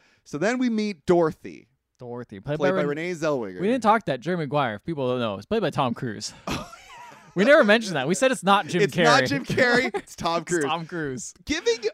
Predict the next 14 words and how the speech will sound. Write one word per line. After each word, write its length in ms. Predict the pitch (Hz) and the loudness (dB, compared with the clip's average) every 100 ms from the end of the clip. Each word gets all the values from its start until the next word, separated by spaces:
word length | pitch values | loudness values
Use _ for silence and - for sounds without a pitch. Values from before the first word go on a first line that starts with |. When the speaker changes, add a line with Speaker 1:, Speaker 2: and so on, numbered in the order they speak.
| - 202 | -8 -12
Speaker 1:
what, 320 | 165 254 294 226 | -4 -2 -2 -4
what 420 | 220 220 247 226 | -10 -12 -6 -2
I 100 | 240 | -2
might 200 | 214 202 | 0 -2
say, 380 | 175 170 131 120 - _ - | 0 -2 -2 -4 -10 _ -4
a 120 | 226 | -4
Patrick 680 | - - 233 - 302 - - | -4 -4 -2 -2 -4 -6 0
Bateman-esque 840 | 190 214 196 220 - 170 185 - | 0 0 -4 -6 -4 -6 -6 -4
performance, 680 | - 160 165 156 135 110 170 | -4 -2 -2 -2 -2 -6 -6
if 120 | 156 | -2
I've 200 | 156 156 | 0 0
ever 280 | 143 151 156 | -4 -4 -6
seen 300 | - 143 135 | -4 -4 -4
one. 220 | 117 113 | -6 -10